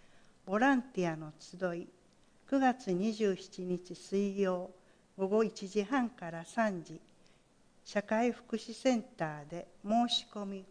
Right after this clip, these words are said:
不要。慶長ボランティア、養成入門講座。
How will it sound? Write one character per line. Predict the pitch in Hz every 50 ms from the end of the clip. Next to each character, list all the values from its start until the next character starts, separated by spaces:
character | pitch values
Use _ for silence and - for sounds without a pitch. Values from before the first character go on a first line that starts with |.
| - -
不 | - 175
要。 | 165 170 175 175 165 180 - - - _ - _ _ - - - - _ _ _ - - - _ - _ - - -
慶 | 254 262 269 254
長 | 262 - - - 240 226 226 220
ボ | 220 - 208 208
ラ | 214 220 214
ン | 202
テ | 185 - - - 156
ィ | 156 156
ア、 | 151 - - _ _ _ _ _ _ _ _ _ _ -
養 | 214 226 233 233 226
成 | - - - 233 226 220 214 202
入 | 202 208 220 220 220 214
門 | 214 214 208 208 208 202
講 | - - - 202 180 160
座。 | - - - 170 170